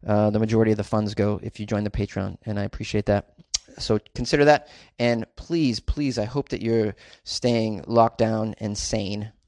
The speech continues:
and, uh, don't leave unless you absolutely have to, and, uh, certainly don't be one of these idiots that are down in Florida on spring break. Wow, did you see the video of these dummies just, like, being interviewed about the coronavirus? "Yeah, you know, man, like, it's like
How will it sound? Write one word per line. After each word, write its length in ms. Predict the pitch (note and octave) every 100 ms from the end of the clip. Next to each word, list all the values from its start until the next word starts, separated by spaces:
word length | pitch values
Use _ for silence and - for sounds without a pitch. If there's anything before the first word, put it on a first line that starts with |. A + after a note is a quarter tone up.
| _ _ _ -
and, 180 | G2+ G2+
uh, 120 | G2+
don't 280 | G#2 A2+ A#2+
leave 240 | A2+ A2
unless 260 | G#2+ A2 -
you 60 |
absolutely 520 | - G#2 - G#2+ F#2 G#2
have 220 | G#2 -
to, 180 | A2 G2 - - - - - _
and, 300 | - G#2 G#2
uh, 240 | F#2+ F#2+ -
certainly 440 | - - C3+ A#2 A2
don't 220 | A2+ G#2
be 80 | A2
one 160 | A2
of 60 | G#2
these 160 | G#2 -
idiots 380 | G#2+ G#2 G2 -
that 120 | G#2
are 80 | G#2
down 300 | G#2 G#2 G#2
in 80 |
Florida 400 | G2 A2 G#2+ G#2
on 140 | F#2+ G#2
spring 340 | - G#2+ G#2
break. 280 | G#2 G2+ -
Wow, 380 | A2+ A2 G#2+ G2
did 120 | A2
you 60 | A2+
see 180 | - D3
the 80 |
video 300 | C3 B2 B2
of 60 | A#2
these 160 | A#2+ A#2
dummies 600 | - A2 A#2 A#2 - _
just, 240 | - G#2+ G#2
like, 220 | F#2+ - - - _ _ -
being 180 | A#2 A2
interviewed 400 | A#2 A#2 A2+ A2
about 220 | G#2+ G#2
the 80 | A2
coronavirus? 580 | A2+ G#2+ G2+ G#2 G2 -
"Yeah, 240 | G3 G3
you 180 | G3 G#3+
know, 220 | G#3+ G3
man, 320 | G3 F#3 F#3
like, 440 | F3 D#3+ D#3+ D#3+ - - _ _ _ _ _
it's 220 | - -
like 520 | F3+ E3 E3+ - -